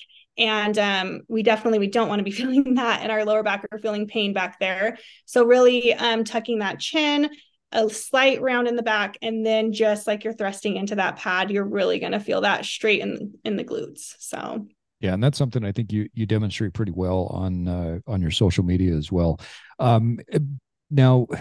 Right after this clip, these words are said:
Speaker 2: we gotta pause for just a second, 'cause you talked about that you, uh,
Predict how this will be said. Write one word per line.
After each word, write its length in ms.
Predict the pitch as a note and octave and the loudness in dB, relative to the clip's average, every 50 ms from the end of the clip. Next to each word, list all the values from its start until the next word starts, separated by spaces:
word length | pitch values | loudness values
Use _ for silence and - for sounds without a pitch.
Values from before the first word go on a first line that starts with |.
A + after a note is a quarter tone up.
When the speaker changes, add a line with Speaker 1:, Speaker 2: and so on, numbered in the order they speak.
| - - - - | -10 -10 -4 0
Speaker 2:
we 100 | C3+ C3 | 2 4
gotta 140 | C#3 C#3+ - | 4 2 2
pause 320 | - B2 A#2 A2+ A2 - | 0 0 0 0 0 -2
for 120 | - A2+ | -4 -6
just 240 | G2 G#2 G#2+ - - | -4 -4 -4 -4 -4
a 60 | A#2 | -4
second, 480 | - - F#2 E2 D#2+ - F#2 F2 F#2 - | -4 -4 -6 -6 -6 -6 -6 -8 -4 0
'cause 220 | - A#2+ G2+ F#2 | 2 2 2 2
you 320 | A2 A2 G#2+ G#2 G#2 G#2 G2 | 4 4 4 4 4 2 2
talked 320 | - A#2 A2+ A2+ A2 - | 2 2 2 2 2 0
about 340 | A2 G2+ G2+ G2 G2 G2+ - | 0 0 0 0 -2 -2 -2
that 200 | - G2+ G#2 - | -4 -4 -4 -4
you, 360 | B2+ A2 G2+ G2 F#2 F#2+ F#2+ F2+ _ _ _ - _ _ _ _ _ - | -4 -2 -2 -2 -2 -4 -6 -8 _ _ _ -20 _ _ _ _ _ -8
uh, 300 | - F#2 F#2 F2 F2 F2 | -4 -2 -2 -2 -2 -2